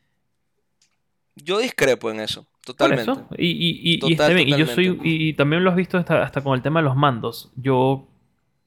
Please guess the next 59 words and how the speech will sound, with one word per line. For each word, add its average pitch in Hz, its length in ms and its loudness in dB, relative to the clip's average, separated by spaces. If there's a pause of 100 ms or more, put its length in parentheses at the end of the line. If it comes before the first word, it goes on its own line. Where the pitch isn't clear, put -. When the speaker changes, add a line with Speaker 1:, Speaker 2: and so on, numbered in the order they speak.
(140)
Speaker 2:
yo, 135 220 -2 (240)
yo 135 200 -4
quiero 165 260 4
que 156 140 0
la 139 120 2
gente 143 260 0
escoja 160 380 0
el 151 100 2
mando 151 300 0
que 143 100 0
le 131 80 2
guste 131 460 -4 (420)
y 139 100 -4
no 131 120 4
el 135 100 2
que 156 80 2
le 131 100 4
dé 123 80 2
ventaja. 120 640 -2 (1600)
Speaker 1:
Sí, 233 200 -4
pero 131 160 -2
es 127 80 -4
que 202 160 -2
fíjate, 120 420 -2 (380)
tú - 100 -8
estás 190 200 2
hablando, 185 540 0
eh, 123 220 -2
de - 140 -6
un 123 100 -6
punto 151 380 -4
de, 113 240 0
de 110 80 -12
que - 100 -14
está - 140 -8
bien, 127 240 -4
que, 165 180 -8
que 110 140 -12
no 110 80 -10
está 135 180 -6
mal, 139 240 -2
que 147 80 -12
estés 117 180 -8
diciendo 131 320 -10
que 135 120 -8
lo 120 140 -6
que 113 80 -8
va, 107 180 -6
la 104 100 -10
mayor 107 240 -8
parte 123 240 -8
de - 20 -10
lo 127 100 -10
que 120 80 -10
van 117 180 -6
a 127 80 -12
jugar 117 400 -6
sean 117 380 -8
multiplataforma. 113 800 -12